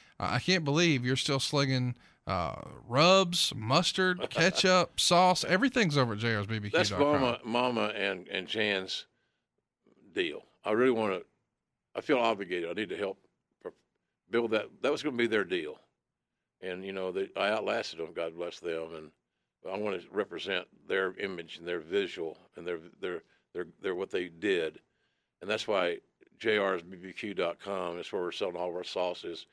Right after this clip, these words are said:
Speaker 2: We get an order in today, we're gonna ship it tomorrow. So, or maybe today, depends what time it comes in. Uh, so, yeah, it's, it's a good thing, and I'm, I'm enjoying that aspect of my life, being a little bit of an entrepreneur like you are.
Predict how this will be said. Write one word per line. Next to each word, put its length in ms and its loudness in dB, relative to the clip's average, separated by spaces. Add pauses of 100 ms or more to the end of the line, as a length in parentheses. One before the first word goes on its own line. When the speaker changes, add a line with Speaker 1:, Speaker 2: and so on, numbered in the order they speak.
(720)
Speaker 2:
We 160 4
get 80 6
an 120 2
order 240 6
in 120 4
today, 420 4
we're 80 0
gonna 100 2
ship 220 -2
it 80 -16
tomorrow. 440 -6 (300)
So, 280 0
or 160 -4
maybe 220 -2
today, 460 -2 (500)
depends 220 -10
what 120 -10
time 160 -6
it 260 -16
comes 220 -8
in. 180 -4 (500)
Uh, 260 -4
so, 160 -2
yeah, 260 2
it's, 180 -6
it's 220 -6
a 40 -14
good 200 -2
thing, 300 -4
and 140 -12 (600)
I'm, 200 -8
I'm 120 -6
enjoying 480 -4
that 240 -10
aspect 400 -6
of 60 -12
my 140 -4
life, 520 -4 (440)
being 140 -2
a 40 -8
little 180 0
bit 120 -2
of 60 -4
an 60 -4
entrepreneur 640 -2
like 180 0
you 220 -2
are. 160 -6